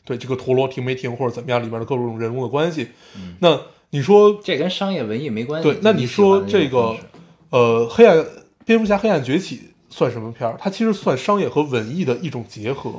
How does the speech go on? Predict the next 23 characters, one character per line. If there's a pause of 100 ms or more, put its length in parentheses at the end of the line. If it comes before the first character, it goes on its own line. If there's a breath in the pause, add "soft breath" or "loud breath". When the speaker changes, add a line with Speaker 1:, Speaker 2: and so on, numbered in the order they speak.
Speaker 2:
不，
就
我
觉
得
Speaker 1:
主
要
是
因
为
诺-
Speaker 2:
蝙
蝠
侠
黑
暗，
黑
暗
崛
起
是
因
为